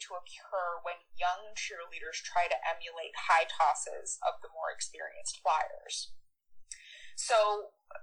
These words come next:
sort of putting all of that together,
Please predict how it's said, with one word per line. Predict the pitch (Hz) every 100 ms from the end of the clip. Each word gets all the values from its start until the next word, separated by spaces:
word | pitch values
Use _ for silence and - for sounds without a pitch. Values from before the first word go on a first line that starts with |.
| - -
sort | - 554 -
of | - _ -
putting | 359 370
all | 240 196 233
of | 208
that | 185 -
together, | - 214 247 - - - -